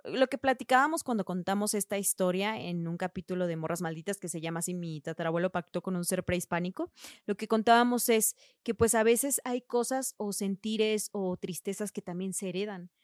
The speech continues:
que a lo mejor uno dice, "Güey, ¿de dónde traigo esto?", ¿no? Y, y escarbando un poco en tu historia familiar te das cuenta que es un dolor que tu mamá también tenía, no un dolor físico, sino un dolor del alma. Y decíamos, "Pues a lo mejor hay cosas que también así se transmiten de generación en generación", ¿no?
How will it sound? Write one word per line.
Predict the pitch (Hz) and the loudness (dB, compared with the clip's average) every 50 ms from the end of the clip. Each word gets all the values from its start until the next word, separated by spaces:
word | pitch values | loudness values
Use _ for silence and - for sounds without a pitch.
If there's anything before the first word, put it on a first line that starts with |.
| _ _ _ _ - | _ _ _ _ -6
que | - 214 | 0 0
a | 208 | 2
lo | 208 | 2
mejor | 208 214 196 - 226 226 | 2 0 0 -2 -2 -2
uno | 240 240 240 | 0 -2 -2
dice, | 240 214 - 226 | -2 -2 -4 -4
"Güey, | 202 240 294 330 320 262 _ - | -4 -2 -4 -4 -4 -6 _ -8
¿de | 185 196 226 208 | -4 -2 -2 -2
dónde | 233 247 262 277 262 | -2 -4 -6 -6 -6
traigo | - 285 285 277 277 277 277 240 | -4 -4 -4 -2 -2 0 0 2
esto?", | 196 247 254 254 - - - - 220 208 202 | 2 2 0 0 -2 -4 -4 -4 -2 -2 -2
¿no? | 202 208 254 311 - | -2 -2 -4 -4 -6
Y, | 240 214 202 202 - - | -6 -6 -6 -6 -6 -4
y | 214 220 220 208 | -2 0 2 2
escarbando | 202 196 - - 220 214 208 226 240 269 294 | 2 0 0 -2 -2 -2 0 -2 -2 -2 -4
un | 269 | -2
poco | 254 277 254 262 285 | -2 -4 -4 -4 -6
en | 254 - | -8 -6
tu | 247 | -6
historia | 214 - - 220 233 247 247 | -6 -4 -2 -2 0 0 -2
familiar | 247 240 220 202 185 190 202 208 - | -2 -2 -2 -2 -2 -2 -2 -2 -2
te | - 214 | -2 -2
das | 214 208 - | -2 -2 -2
cuenta | - 220 220 233 220 | -6 -6 -6 -6 -6
que | - | -6
es | 214 220 | -4 -2
un | 226 226 | -2 0
dolor | 214 202 202 202 202 | 0 0 0 -2 -2
que | - 190 | -6 -10
tu | - 214 202 | -10 -8 -6
mamá | 196 185 185 180 175 | -4 -4 -4 -4 -6
también | - 202 202 196 185 185 | -6 -6 -6 -4 -4 -6
tenía, | - 185 185 185 185 185 185 190 185 185 - _ - | -6 -6 -6 -6 -4 -4 -4 -4 -4 -6 -8 _ -4
no | 220 254 | -2 0
un | 277 | 4
dolor | 277 269 269 247 240 | 4 6 4 4 2
físico, | - 311 370 - 339 - 220 208 | 2 0 0 0 0 0 0 0
sino | 214 202 208 | 0 0 0
un | 220 233 | 0 0
dolor | 240 240 226 226 220 214 | 2 2 2 2 2 0
del | 202 185 175 | 0 0 2
alma. | 190 220 262 294 269 233 196 190 - _ - - - - _ - | 2 2 2 2 0 0 -2 -4 -6 _ -20 -20 -20 -20 _ -6
Y | 214 214 | -4 -2
decíamos, | 214 - 240 233 240 226 - | -2 0 0 -2 -2 -2 -4
"Pues | - 214 - | -6 -4 -2
a | 208 202 | 0 0
lo | 202 | 2
mejor | 196 190 - 233 247 | 0 0 0 0 0
hay | 247 220 | 0 -2
cosas | - 220 226 - 240 - | -2 -4 -4 -4 -4 -6
que | - 220 | -6 -6
también | - 202 190 190 196 208 | -4 -2 -2 -2 0 0
así | 202 202 - - 202 - | 0 -2 -2 -2 -4 -4
se | - 190 | -6 -8
transmiten | - 175 170 165 165 151 180 180 190 - 180 170 170 | -8 -6 -6 -6 -6 -4 -4 -4 -4 -4 -6 -6 -6
de | 170 165 | -6 -6
generación | - - 165 165 160 160 156 - - 175 175 170 | -6 -6 -6 -4 -4 -4 -6 -4 -6 -6 -4 -6
en | 165 160 | -6 -8
generación", | - 170 160 156 151 151 151 - - 175 165 156 151 151 | -8 -6 -6 -6 -6 -6 -6 -4 -4 -4 -4 -4 -6 -8
¿no? | 151 156 202 | -10 -10 -12